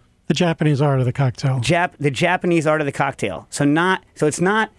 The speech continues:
Speaker 2: it's the Japanese way to make a cocktail, whether it's Japanese or not. But not the art of only Japanese cocktails. So it's very important that the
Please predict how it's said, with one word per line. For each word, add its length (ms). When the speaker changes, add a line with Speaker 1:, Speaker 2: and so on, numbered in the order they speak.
Speaker 2:
it's 160
the 120
Japanese 560
way 140
to 60
make 200
a 60
cocktail, 680
whether 300
it's 180
Japanese 500
or 60
not. 260
But 260
not 280
the 120
art 180
of 140
only 200
Japanese 480
cocktails. 480
So 80
it's 80
very 180
important 400
that 160
the 100